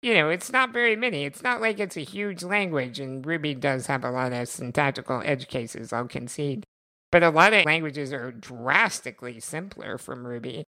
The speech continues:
Like Elm and Elixir both, their syntax is very easy to pick up. There's not much there. Once you've learned how to think like a computer,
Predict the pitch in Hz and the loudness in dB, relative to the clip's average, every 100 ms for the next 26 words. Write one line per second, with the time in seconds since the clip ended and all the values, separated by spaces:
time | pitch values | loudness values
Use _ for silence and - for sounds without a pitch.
0 | - 131 - 135 160 170 147 135 156 180 | -6 -6 0 0 0 -2 -6 -4 -6 -4
1 | 160 131 - 143 214 131 - 151 190 - | -4 -4 -4 -2 -2 -4 -10 -12 -10 -8
2 | 151 202 156 123 113 139 123 117 131 202 | -8 -6 -6 -8 -10 -12 -12 -2 2 4
3 | 196 131 113 113 143 131 127 120 117 143 | 4 0 -10 -14 -10 -10 -10 -12 -10 -10
4 | 120 123 110 120 123 107 131 123 147 - | -8 -10 -8 -14 -14 -16 -10 -4 -2 -2
5 | 143 185 - 135 165 208 120 127 _ _ | -4 -4 -4 -4 -2 -2 -6 -10 _ _
6 | _ _ _ _ 143 160 220 214 254 214 | _ _ _ _ -8 -4 -4 -4 -8 -8
7 | 165 143 165 170 165 165 - 165 160 135 | -6 -2 0 0 -4 -8 -8 -6 -4 -4
8 | - - - 180 214 - - 156 151 135 | -8 -12 -2 -2 -2 -8 -2 0 0 -4
9 | - 120 110 - 208 208 135 - | -8 -12 -12 -10 -8 -6 -8 -8